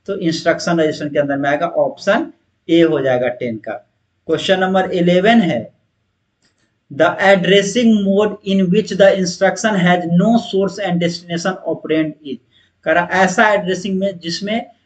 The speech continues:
इंस्ट्रक्शन में ना तो सोर्स और destination, in which the instruction है, जिसमें इंस्ट्रक्शन का क्या होगा, ना सोर्स ऑपरेंड होगा ना डेस्टिनेशन ऑपरेंड होगा,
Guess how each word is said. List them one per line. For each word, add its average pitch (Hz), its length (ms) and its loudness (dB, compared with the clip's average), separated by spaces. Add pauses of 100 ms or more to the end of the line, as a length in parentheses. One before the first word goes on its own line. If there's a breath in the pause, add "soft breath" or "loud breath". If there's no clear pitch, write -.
(180 soft breath)
इंस्ट्रक्शन 185 500 -2
में 202 140 -2
ना 190 240 0
तो 196 80 0
सोर्स 202 520 0
और 170 200 2
destination, 170 560 -2
in 180 140 0
which 202 180 0
the 190 120 2
instruction 185 560 -2
है, 175 140 4 (460 loud breath)
जिसमें 165 220 -4
इंस्ट्रक्शन 185 360 0
का 196 80 0
क्या 190 140 4
होगा, 202 180 2 (200)
ना 185 160 2
सोर्स 196 480 0
ऑपरेंड 202 380 -2
होगा 214 200 2
ना 170 160 0
डेस्टिनेशन 170 480 -2
ऑपरेंड 165 340 -2
होगा, 165 200 -2